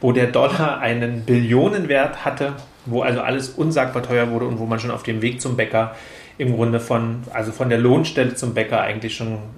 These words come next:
das, ja, das Geld wertlos wurde, was man dann zum Kaufen einer Schrippe <laughs> gebraucht hätte. Also so vielleicht nochmal ganz kurz zusammengefasst.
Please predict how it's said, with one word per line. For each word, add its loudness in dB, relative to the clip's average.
das, -8
ja, -2
das -6
Geld -4
wertlos 0
wurde, -4
was -4
man -4
dann -8
zum -4
Kaufen 0
einer -4
Schrippe 0
<laughs> -14
gebraucht 2
hätte. 0
Also -2
so -2
vielleicht -2
nochmal 0
ganz -6
kurz -2
zusammengefasst. -2